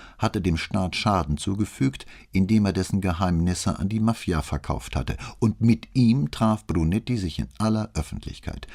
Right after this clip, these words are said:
lächelte, forderte Gefälligkeiten ein und wäre nicht auf die Idee gekommen, die Beziehungen in Frage zu stellen, die der Mann noch zur Guardia di Finanza hatte.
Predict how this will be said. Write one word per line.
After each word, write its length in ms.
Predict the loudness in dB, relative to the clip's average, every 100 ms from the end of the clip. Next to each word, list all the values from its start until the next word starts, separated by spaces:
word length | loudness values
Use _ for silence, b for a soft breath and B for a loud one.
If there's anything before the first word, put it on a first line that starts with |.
| B 0
lächelte, 600 | 2 4 2 2 0 0 B B
forderte 480 | -2 0 2 0 -4
Gefälligkeiten 760 | -6 0 0 0 0 0 0 0
ein 280 | 2 2 0 -6 _ _
und 200 | 0 0
wäre 280 | 0 0 2
nicht 260 | 0 0 -2
auf 120 | -2
die 220 | 0 0
Idee 340 | 2 4 4
gekommen, 540 | 2 -2 0 2 4 2
die 140 | 0
Beziehungen 680 | -4 -6 -2 2 4 4 2
in 160 | -2
Frage 460 | -4 -2 0 0 -2
zu 140 | -4
stellen, 580 | -6 -4 -2 0 0 0
die 120 | -2
der 120 | -2 0
Mann 260 | 0 0
noch 220 | -2 -4
zur 180 | -4 -4
Guardia 460 | 0 0 0 -2 -4
di 80 | -6
Finanza 540 | -4 -2 -2 -2 -2
hatte. 260 | -2 -6